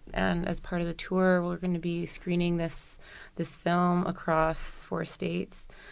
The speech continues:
The film also features Bernadette, and it speaks more to the importance of the, our relationship with the caribou. And if people are interested in watching it, you can watch it at, uh, Patagonia backslash the refuge.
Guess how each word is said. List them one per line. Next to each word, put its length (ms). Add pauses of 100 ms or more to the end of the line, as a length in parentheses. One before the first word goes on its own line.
(200)
The 120
film 480
also 680
features 880 (160)
Bernadette, 680
and 320
it 140 (120)
speaks 460
more 180
to 160
the 220
importance 500
of 160
the, 180
our 140
relationship 540
with 100
the 80
caribou. 600
And 140
if 120
people 200
are 60
interested 560
in 280
watching 360
it, 260
you 120
can 140
watch 260
it 40
at, 240
uh, 260 (100)
Patagonia 840
backslash 680
the 140
refuge. 600